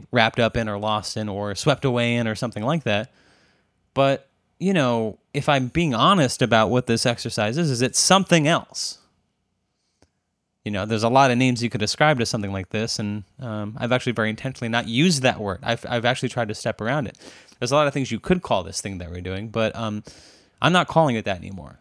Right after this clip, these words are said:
So for me, the only thing that this is, is something else. And so, <sighs> you know, I mean, as I was sitting down, actually, I was yawning, and I know a lot of my, uh, previous, or at least when I first started doing these little entries,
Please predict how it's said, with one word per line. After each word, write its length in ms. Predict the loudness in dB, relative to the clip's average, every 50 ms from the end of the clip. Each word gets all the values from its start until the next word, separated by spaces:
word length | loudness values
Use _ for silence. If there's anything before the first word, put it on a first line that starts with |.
| _ _
So 200 | _ -4 -4 -2
for 140 | -2 0 0
me, 320 | 0 2 2 2 2 0 0
the 140 | -2 -2
only 120 | -2 -2 -2
thing 160 | -2 -4 -4
that 120 | -4 -4
this 200 | -2 -4 -2 -2
is, 160 | -2 -4 -4 -4
is 260 | -4 -4 -4 -6 -6 -4
something 480 | -4 -2 -2 -2 -4 -4 -6 -6 -6 -6
else. 420 | -8 -10 -10 -10 -8 -8 -8 -10 -12
And 140 | -12 -10 -8
so, 380 | -4 0 0 2 2 0 -2 -6 -12 -20 -20 -20 -20 -20 -20 -20 -20 _ _ _ _ _ _ _ _ _ _ _ _ _ _ _
<sighs> 380 | -14 -12 -10 -10 -12 -14 -6 _
you 140 | 2 4 6
know, 240 | 6 6 4 2 0 -4 -10 _ _ _ _
I 60 | 2 4
mean, 280 | 6 6 4 4 2 2
as 200 | 4 4 6 6
I 60 | 6
was 140 | 6 4 4
sitting 280 | 2 2 2 2 4 4
down, 200 | 4 4 4 2
actually, 320 | 0 0 -2 -4 -4 -4
I 40 | -2
was 160 | -2 -2 -2
yawning, 440 | 0 2 2 2 2 2 2 0 0
and 80 | 0
I 80 | 0 0
know 280 | 0 0 0 -2 -2 -6 _ _ _ _ _ _ _ _ _ _ _ _ _ _ _ _ _ _ _ -6
a 80 | -2
lot 180 | 0 2 2 2
of 60 | 2
my, 400 | 0 0 0 0 0 -2 -4 -6 -10 -18 _ _
uh, 160 | -6 -6 -4 -2
previous, 420 | 0 2 2 2 2 0 -2 -2
or 100 | -2 -2
at 60 | 0
least 140 | 0 0 0
when 80 | 0 0
I 80 | 0
first 280 | 0 0 0 0 0 0
started 240 | -2 -4 -4 -2 -2
doing 160 | -2 -2 -2
these 180 | -4 -4 -4
little 140 | -6 -6 -4
entries, 400 | -6 -6 -6 -6 -6 -6 -6 -6